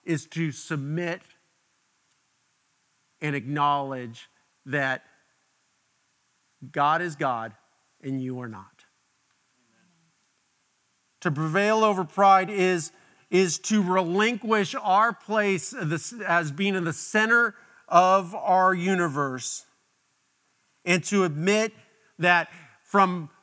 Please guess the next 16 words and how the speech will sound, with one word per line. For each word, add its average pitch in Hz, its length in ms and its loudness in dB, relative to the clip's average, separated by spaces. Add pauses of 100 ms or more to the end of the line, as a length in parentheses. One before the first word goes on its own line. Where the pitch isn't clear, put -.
(200)
beginning 220 720 0 (140)
to 240 200 -2
end, 226 360 0
it 196 140 -2
is 165 180 -2
not 220 280 2
about 202 400 0
us, 185 360 0
it 202 140 -4
is 175 180 -2
about 165 500 2 (380)
God. 135 480 2 (1400)
To 196 120 0
realize 196 720 2 (260)
that 175 420 0
God 214 440 4